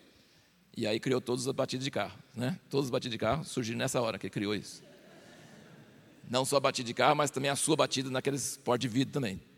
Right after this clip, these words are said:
Pum! Né? É transparente, mas é real. Então, então, três dimensões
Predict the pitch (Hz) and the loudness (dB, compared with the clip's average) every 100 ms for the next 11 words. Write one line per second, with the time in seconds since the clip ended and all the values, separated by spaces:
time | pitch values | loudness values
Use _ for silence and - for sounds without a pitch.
0 | - 185 92 - - - - 160 - - | 10 12 10 4 -8 -12 -6 -6 -6 -16
1 | - - - - - 113 - 139 - 131 | -20 -20 -20 -20 -2 0 2 2 4 6
2 | 151 - - 135 160 233 - - - 113 | 6 2 2 4 6 4 0 -2 -2 -2
3 | 156 147 113 90 - 113 - 107 139 185 | 2 4 4 0 -6 -6 -2 -2 -2 -8
4 | - - _ _ _ _ _ _ _ _ | -14 -20 _ _ _ _ _ _ _ _
5 | 175 170 - 254 285 226 240 202 - 196 | 4 4 6 8 8 6 4 4 4 4
6 | 220 202 - - | 4 2 -2 -6